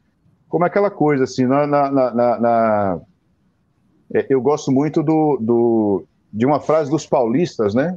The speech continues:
"O não nós já temos." Então, o não da não realização eu já tenho. Então,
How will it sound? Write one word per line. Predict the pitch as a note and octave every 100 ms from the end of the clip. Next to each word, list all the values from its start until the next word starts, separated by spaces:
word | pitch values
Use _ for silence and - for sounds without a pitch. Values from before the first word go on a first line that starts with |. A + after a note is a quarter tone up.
| -
"O | E3+
não | E3+ E3+ F#3+ A#3 A#3+
nós | A#3 G#3
já | G#3+
temos." | - C#3+ D3 G#2 - - _ _ _ _
Então, | F#3 B3+
o | B3+
não | E3+ F3 F3
da | D#3
não | C#3 C#3+
realização | C3+ C3 A2+ A#2+ - F3+
eu | A3
já | D4+
tenho. | - D#3 D3+
Então, | C#3 C4 D#4+